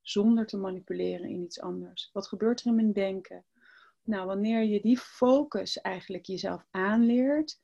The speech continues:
je kunt googlen op mindfulness meditaties, mindfulness trainingen. Ik geef ze zelf ook. Eh, ze zijn verwikkeld in mijn werk, maar ze zijn ook gratis overal te vinden, online, een mindfulness meditatie. Je zal zien,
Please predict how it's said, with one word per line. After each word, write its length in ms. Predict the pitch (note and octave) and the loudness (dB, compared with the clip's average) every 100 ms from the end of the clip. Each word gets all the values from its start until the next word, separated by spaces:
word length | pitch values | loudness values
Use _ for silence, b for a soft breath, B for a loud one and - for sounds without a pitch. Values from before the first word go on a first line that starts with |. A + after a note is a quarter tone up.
| _ | _
je 100 | F#3+ | -12
kunt 340 | F#3+ G3+ F#3 - | -4 -4 -4 0
googlen 380 | A#3 A3+ G#3 | 0 2 -2
op 120 | - F#3+ | -2 -4
mindfulness 960 | F3+ F#3+ G3 - F#3+ F#3 F3 - - _ _ | -4 -4 -6 -6 -6 -6 -6 -8 -12 _ _
meditaties, 1000 | - G3 F3+ F3+ - F3 F3+ F3 - F#3 | -6 -2 -2 -4 -4 -4 -4 -8 -6 -6
mindfulness 680 | F#3+ F3+ F3+ - F3+ F3+ F3 | -4 -4 -4 -6 -8 -8 -8
trainingen. 600 | - F3+ F3 F3 F3 F3+ | -10 -6 -4 -4 -6 -8
Ik 120 | F#3 - | -10 -8
geef 220 | F#3+ F3+ | -6 -4
ze 140 | G3 | -6
zelf 340 | F3+ F#3 F#3 - | -2 -2 -4 -4
ook. 380 | F#3+ F3 - _ B B B B - | -2 -2 -4 _ B B B B -8
Eh, 380 | F#3+ F3+ F3+ F3+ | -6 -4 -4 -6
ze 160 | F#3+ | -6
zijn 180 | F#3 F3+ | -4 -6
verwikkeld 460 | F3 F#3 F#3+ G3+ - | -2 0 0 0 -2
in 100 | F#3 | -4
mijn 340 | F3+ F3+ F3+ | -4 -4 -8
werk, 520 | - F3+ F3+ F3 F3 | -8 -4 -2 -4 -6
maar 140 | - F#3+ | -8 -6
ze 120 | G#3 | -4
zijn 260 | G3 G3+ - | -4 -4 -2
ook 260 | A3+ A#3+ - | 0 0 -2
gratis 800 | - F#3 G3 G#3+ A#3 G#3+ G3+ - | -12 -6 -2 0 0 -4 -8 -4
overal 480 | G#3 G3+ F#3+ G3 F#3+ | -2 -2 -4 -8 -8
te 140 | F#3 | -12
vinden, 540 | E3+ F#3+ F#3 F3 F3+ _ | -6 -4 -4 -6 -10 _
online, 680 | A3 B3 A#3+ G3+ F#3+ F#3+ F#3+ | 4 8 8 6 -2 -6 -6
een 120 | F#3+ | -4
mindfulness 540 | F#3+ F#3+ - F#3+ F#3 | -4 -6 -6 -8 -6
meditatie. 720 | F#3+ F#3 F#3 - F3+ F3+ - | -6 -8 -10 -12 -10 -8 -6
Je 80 | G3+ | -2
zal 200 | G3+ G#3 | 0 2
zien, 380 | G3+ C#4 C#4+ C4+ | 6 8 6 2